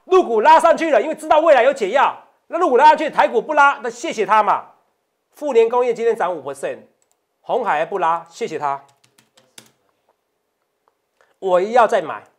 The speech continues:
我要再买。上礼拜我经济日报的选股快五percent了，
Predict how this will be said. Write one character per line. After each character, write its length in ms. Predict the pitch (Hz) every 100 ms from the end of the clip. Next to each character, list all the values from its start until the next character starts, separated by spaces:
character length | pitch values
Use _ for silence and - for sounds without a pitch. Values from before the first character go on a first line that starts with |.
| _ _ _ _
我 200 | 165 165
要 180 | 190 175
再 140 | 165
买。 240 | 127 107 _ _ _ _ _ _ _
上 260 | - 302 240
礼 120 | 185
拜 220 | - 240
我 260 | 170 147 139
经 180 | 220
济 120 | 220 220
日 180 | 214
报 200 | 214 226
的 160 | 175 156
选 380 | 151 - 170 220
股 320 | 190 127 _ _ _ _ _ _ _ _ _ _ _ _
快 240 | - 240 226
五 100 | 160
percent 400 | 165 - 190 139
了， 160 | 110